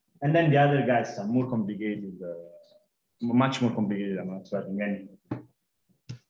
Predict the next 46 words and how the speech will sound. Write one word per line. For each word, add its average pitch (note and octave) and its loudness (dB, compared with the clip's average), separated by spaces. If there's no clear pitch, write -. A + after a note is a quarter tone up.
We C#3 0
should D#3 0
say F3 4
that C#3 2
there A#2+ 2
are B2 2
also, B2 -2
for B2+ -2
instance, B2 -2
uh, G#2+ -6
yeah, A2+ -6
for A2 -10
instance, A#2+ 0
there A2+ 2
is A2+ 0
also C#3+ 0
quantity A#2+ 2
which A2+ -2
is - -12
analogous A2+ -2
to - -20
the G#2+ -8
moment. A2 2
Well, A2 -2
there G#2 -6
is A2 -4
also C#3 2
momentum A2 0
which - -10
is - -14
conserved. G2+ -4
And G#2 -6
in G#2+ -4
fact, C#3 -4
for A#2+ -2
any D3 2
k C3+ 2
which A#2+ 0
is, A2 -10
okay, A2 -6
here C#3 0
k C#3+ 0
is A#2+ 2
integer D#3 0
in A2+ -2
this A2 -8